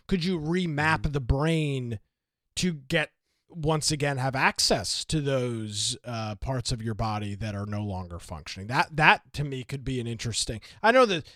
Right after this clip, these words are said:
Speaker 1: there's already things w-, that are going on with that outside of Neuralink where they're trying to figure out how they can essentially re-, like, uh,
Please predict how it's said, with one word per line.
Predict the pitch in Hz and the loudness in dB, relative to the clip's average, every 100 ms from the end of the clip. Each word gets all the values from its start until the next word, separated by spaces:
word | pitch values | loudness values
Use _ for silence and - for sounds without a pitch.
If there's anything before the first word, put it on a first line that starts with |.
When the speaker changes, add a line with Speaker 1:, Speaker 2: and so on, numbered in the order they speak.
| - | 6
Speaker 1:
there's | 214 202 | 8 10
already | 214 170 | 6 4
things | - - 170 160 | 2 4 4 4
w-, | 131 120 - | 0 -2 -2
that | 156 165 | 2 4
are | 151 | 6
going | 160 151 151 | 4 4 2
on | 139 127 | 0 0
with | 113 139 - | 0 0 2
that | 151 147 147 - | 4 4 0 0
outside | 151 - 147 135 135 | -2 2 0 2 -2
of | 120 | -2
Neuralink | 131 131 143 147 143 135 | 0 4 4 4 2 0
where | 131 | 0
they're | 113 | -2
trying | - 139 127 135 | -2 0 0 -2
to | 127 | -4
figure | - 143 131 135 | -4 -2 0 0
out | 139 135 _ _ - _ | 2 -2 _ _ -20 _
how | - 160 151 | 8 8 8
they | 143 | 4
can | - 143 135 135 | 2 0 -2 0
essentially | - 165 - 151 143 131 123 _ _ _ _ _ _ _ _ - | 2 2 0 0 0 -2 -4 _ _ _ _ _ _ _ _ -6
re-, | 156 156 170 - | -2 0 -2 -2
like, | 156 - - _ | -4 -4 -12 _
uh, | 170 | -10